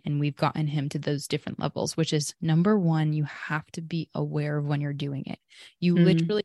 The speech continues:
Speaker 1: cannot change anything that you are not aware of what's happening, right? So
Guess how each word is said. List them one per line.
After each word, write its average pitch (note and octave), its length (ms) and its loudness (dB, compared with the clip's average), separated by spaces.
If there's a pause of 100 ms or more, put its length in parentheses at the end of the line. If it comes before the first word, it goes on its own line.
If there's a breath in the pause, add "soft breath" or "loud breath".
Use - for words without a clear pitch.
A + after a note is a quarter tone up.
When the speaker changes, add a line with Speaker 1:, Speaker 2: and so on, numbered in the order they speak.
Speaker 1:
cannot F3 500 0
change D3+ 400 0
anything F3 500 0
that - 140 -6
you D3+ 120 -4
are C#3+ 100 -2
not D3 340 0
aware D3 500 -2
of D3+ 140 -4
what's D3 160 0
happening, - 500 -12 (680 soft breath)
right? D3 240 0
So D#3 260 4